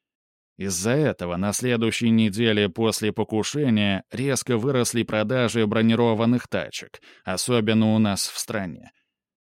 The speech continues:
Многие богатеи посмотрели новости и тоже решили обзавестись таким Мерсом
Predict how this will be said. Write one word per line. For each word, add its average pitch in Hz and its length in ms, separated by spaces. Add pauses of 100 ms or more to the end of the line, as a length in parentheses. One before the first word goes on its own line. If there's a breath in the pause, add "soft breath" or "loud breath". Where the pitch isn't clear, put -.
(360)
Многие 117 560
богатеи 110 720
посмотрели 107 720
новости 104 840
и 123 200
тоже 101 400
решили 101 400
обзавестись 98 960
таким 101 340
Мерсом 101 680